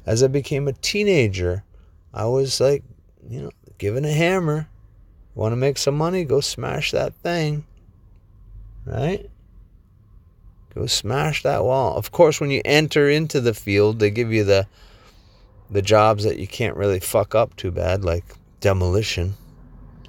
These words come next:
So, take the Sawzall and start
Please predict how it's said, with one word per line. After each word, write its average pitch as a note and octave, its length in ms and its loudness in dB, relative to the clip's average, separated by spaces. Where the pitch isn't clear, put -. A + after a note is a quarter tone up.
So, F#2+ 480 2
take A2 220 -2
the B2 80 -2
Sawzall C#3 840 6
and A#2+ 120 -4
start - 320 -2